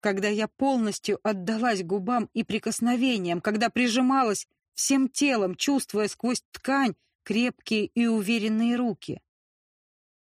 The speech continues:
Вот только посмотреть не решаюсь, потому что знаю, что меня целует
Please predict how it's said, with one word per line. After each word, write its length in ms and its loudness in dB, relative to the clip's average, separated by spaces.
Вот 380 -2
только 500 -2
посмотреть 880 -2
не 180 -2
решаюсь, 760 -2
потому 320 0
что 200 -2
знаю, 420 0
что 200 -4
меня 340 -2
целует 600 -2